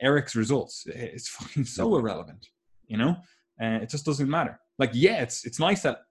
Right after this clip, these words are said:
Speaker 1: Eric lifts as well, and clearly has done these lifts. I don't know, I think he has competed in powerlifting, has done that sort of stuff. So he has an idea,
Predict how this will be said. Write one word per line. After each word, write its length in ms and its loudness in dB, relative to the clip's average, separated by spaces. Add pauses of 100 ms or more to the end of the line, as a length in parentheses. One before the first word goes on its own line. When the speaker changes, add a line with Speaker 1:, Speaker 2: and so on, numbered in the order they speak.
Speaker 1:
Eric 240 2
lifts 260 2
as 140 2
well, 260 6
and 180 6
clearly 220 4
has 120 6
done 180 6
these 180 8
lifts. 300 2 (400)
I 80 0
don't 80 2
know, 80 0
I 60 -4
think 160 -2
he 60 -2
has 200 2
competed 340 2
in 80 2
powerlifting, 520 2
has 120 -4
done 180 4
that 120 2
sort 120 2
of 60 0
stuff. 220 2 (800)
So 120 -2
he 60 6
has 240 2
an 80 6
idea, 500 4